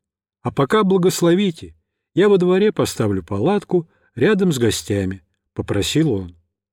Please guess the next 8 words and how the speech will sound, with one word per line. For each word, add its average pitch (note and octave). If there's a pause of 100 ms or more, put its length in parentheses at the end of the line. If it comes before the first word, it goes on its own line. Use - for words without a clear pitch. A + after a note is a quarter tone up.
(1080)
«Отче, E3 (480)
вы E3
сначала F#3
подскажите, E3+ (260)
как F#3
нам F3+
жить-то E3+
вдвоем?» G2